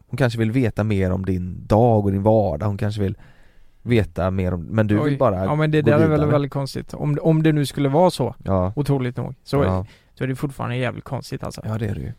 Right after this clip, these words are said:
Speaker 2: Så här, det
Speaker 1: Ja, det är
Speaker 2: känns
Speaker 1: väldigt illa.
Speaker 2: t-, och så går jag och duschar och så kommer hon in och tvättar mig.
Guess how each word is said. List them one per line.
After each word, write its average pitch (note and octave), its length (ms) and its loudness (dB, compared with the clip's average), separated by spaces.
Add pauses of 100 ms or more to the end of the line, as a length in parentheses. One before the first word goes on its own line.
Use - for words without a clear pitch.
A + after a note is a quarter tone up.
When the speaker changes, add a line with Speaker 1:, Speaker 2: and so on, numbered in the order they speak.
(120)
Speaker 2:
Så - 120 -8
här, - 160 -4 (140)
det B2+ 120 0
Speaker 1:
Ja, C3+ 60 4
det B2+ 140 2
är C3 40 2
Speaker 2:
känns F#2+ 120 2
Speaker 1:
väldigt B2 160 -2
illa. C#2 160 -8 (360)
Speaker 2:
t-, - 140 -8
och D3+ 160 -4
så C#3+ 380 4
går D#3+ 200 4
jag D3 100 8
och C3+ 60 6
duschar D3 340 0
och C#3 60 -2
så C#3 80 -10
kommer E3 200 0
hon D3 80 0
in C#3 160 0
och A#2+ 80 -6
tvättar - 300 -4
mig. B2+ 240 -4